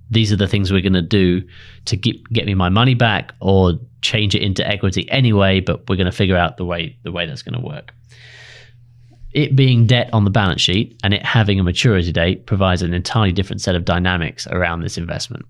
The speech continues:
even though n-, sort of nominally it's kind of the same kind of idea. To add a bit of, um, you know, tangible deal terms to the note, they will also have a cap on the valuation. So that will, again, set the maximum price that I'm gonna be buying my equity at, at some point.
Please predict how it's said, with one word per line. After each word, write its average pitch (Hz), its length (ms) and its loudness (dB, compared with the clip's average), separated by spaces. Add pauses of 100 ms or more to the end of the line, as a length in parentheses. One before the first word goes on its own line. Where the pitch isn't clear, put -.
even 90 220 -2
though 85 240 2 (200)
n-, 101 160 -2 (140)
sort - 140 -10
of 90 80 -4
nominally 90 420 -2
it's - 140 -12
kind 90 260 -6
of 78 80 -8 (240)
the - 60 -20
same 85 320 -4
kind 82 240 -10
of - 80 -10
idea. - 360 -12 (1080)
To - 80 -4
add 147 180 2
a 139 40 8
bit 131 200 4
of, 117 400 2
um, 98 460 0 (100)
you 104 100 -6
know, 98 120 -4 (400)
tangible 110 640 4
deal 113 340 2
terms 92 440 0
to - 80 -2
the 87 100 0
note, 117 320 0
they 120 140 2
will 104 180 2
also 113 300 4
have 104 260 0
a 92 60 2
cap - 460 -6
on 98 160 2
the 95 60 2
valuation. 92 680 0
So - 200 -6
that 92 200 -2
will, 90 80 -2
again, 92 300 0
set - 240 -4
the 98 80 -2
maximum 98 520 -2
price 95 380 -2
that 95 100 -4
I'm 92 140 0
gonna 92 120 0
be 87 80 0
buying 90 500 0
my 87 160 -2
equity 92 480 -4
at, 90 200 -4
at - 100 -14
some 87 220 -6
point. 107 300 -6